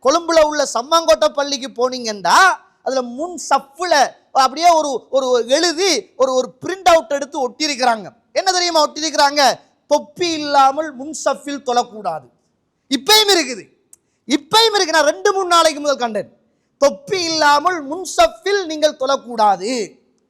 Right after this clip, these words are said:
இஸ்லாத்துல தொப்பி என்பது சுன்னத்தில்லை. ஆனா அவங்களோட பார்வையில அது முன், அப்ப ரெண்டாவது சப்புல தொழலாமா, மூணாவது சப்புல தொழலாமா,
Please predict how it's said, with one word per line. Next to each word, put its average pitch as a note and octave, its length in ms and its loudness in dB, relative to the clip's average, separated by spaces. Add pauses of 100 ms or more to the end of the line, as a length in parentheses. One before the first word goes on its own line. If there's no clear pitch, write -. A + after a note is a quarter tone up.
(260)
இஸ்லாத்துல C#4 680 0
தொப்பி C4 380 -4
என்பது C4+ 320 0
சுன்னத்தில்லை. C#4+ 720 -4 (560)
ஆனா C4+ 500 2
அவங்களோட F4+ 380 4 (100)
பார்வையில C#4 600 2 (600)
அது D4+ 200 0
முன், C#4+ 280 -12
அப்ப B3 220 0
ரெண்டாவது D4 360 2
சப்புல D4 240 -2
தொழலாமா, C4+ 440 0 (520)
மூணாவது E4 340 2
சப்புல D#4 320 0
தொழலாமா, D#4 480 2